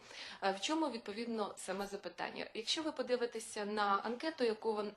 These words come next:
вам роздана, ви побачите це питання, які конкретні, які стосуються безпосередньо вашої діяльності відповідно до закону про органи самоорганізації населення.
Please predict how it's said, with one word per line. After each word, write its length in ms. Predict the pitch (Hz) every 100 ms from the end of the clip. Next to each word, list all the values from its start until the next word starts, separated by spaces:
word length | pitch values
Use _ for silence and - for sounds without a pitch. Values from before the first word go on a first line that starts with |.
| 175 180
вам 220 | 185 190
роздана, 440 | 240 262 226 208 196
ви 60 | 240
побачите 560 | 208 202 214 190 -
це 160 | 180 196
питання, 440 | 196 - 262 254
які 200 | 208 208
конкретні, 540 | - 202 208 254 262 226
які 200 | - 233
стосуються 640 | - 180 - 262 262 214 208 - - -
безпосередньо 840 | 180 214 240 - 262 277 247 247 -
вашої 380 | 220 233 214 190
діяльності 560 | 208 262 269 240 -
відповідно 420 | 190 - 214 233
до 140 | 196 185
закону 440 | 180 180 247 240
про 180 | 220 190
органи 340 | 208 196 175
самоорганізації 1040 | 170 175 170 170 170 175 170 190 202 - 170
населення. 560 | 170 - - - -